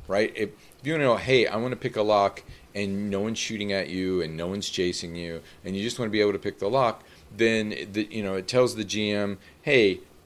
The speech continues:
if they have this level or higher, they can do it without breaking stride. No need to waste a roll. They got it," right? So, po-, so then for the larp, it was,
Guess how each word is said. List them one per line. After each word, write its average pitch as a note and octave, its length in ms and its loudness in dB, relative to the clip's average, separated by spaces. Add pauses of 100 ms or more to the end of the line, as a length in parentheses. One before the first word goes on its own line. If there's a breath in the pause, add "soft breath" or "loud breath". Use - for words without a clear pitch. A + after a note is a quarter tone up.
(160)
if G2+ 160 -2
they C3+ 100 6
have A2+ 180 4
this A#2 240 0
level B2+ 240 4
or G#2 140 6
higher, G#2 420 2
they A2 140 0
can G#2 180 -6
do G2+ 200 2
it F#2+ 100 2
without F#2 300 0
breaking F#2 340 -2
stride. F2 640 -2
No F2 140 -6
need F2 200 -6
to E2+ 80 -4
waste D#2+ 320 -2
a E2+ 60 -6
roll. D#2 440 0
They D2 140 -4
got C2+ 240 -4
it," A#1+ 100 -10 (380)
right? G2 320 -4
So, G#2+ 240 0 (400 loud breath)
po-, C3 180 0 (140)
so - 220 -4
then C#3+ 200 -2
for C3 140 -4
the A2 80 2
larp, C#3 460 2
it G#2 100 -4
was, G#2 380 -2